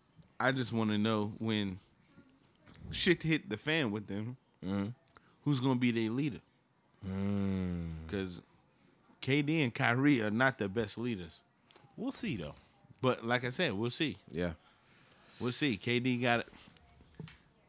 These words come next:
Speaker 1: K D got a, a, a team of his own again. you
Speaker 2: Yeah.
Speaker 1: know?
Speaker 3: Mm-hmm.
Speaker 1: And
Speaker 3: 'Cause we
Speaker 1: I
Speaker 3: know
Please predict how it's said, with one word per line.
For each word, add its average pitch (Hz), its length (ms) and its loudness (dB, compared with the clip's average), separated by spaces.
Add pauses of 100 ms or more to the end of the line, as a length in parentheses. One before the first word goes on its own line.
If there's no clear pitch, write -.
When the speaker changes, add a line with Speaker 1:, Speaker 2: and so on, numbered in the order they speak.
(180)
Speaker 1:
K 151 240 0
D 147 180 0
got 135 220 2
a, 120 100 -2 (260)
a, 101 160 -10 (180)
a 113 100 -4
team 139 320 2
of 120 100 0
his 120 180 0
own 127 280 0
again. 104 360 -4 (300)
you 87 100 2
Speaker 2:
Yeah. 92 100 8
Speaker 1:
know? 110 140 -4 (360)
Speaker 3:
Mm-hmm. 92 300 -12 (340)
Speaker 1:
And 90 300 -4 (120)
Speaker 3:
'Cause 98 140 0
we 110 80 4
Speaker 1:
I 117 40 6
Speaker 3:
know 92 200 4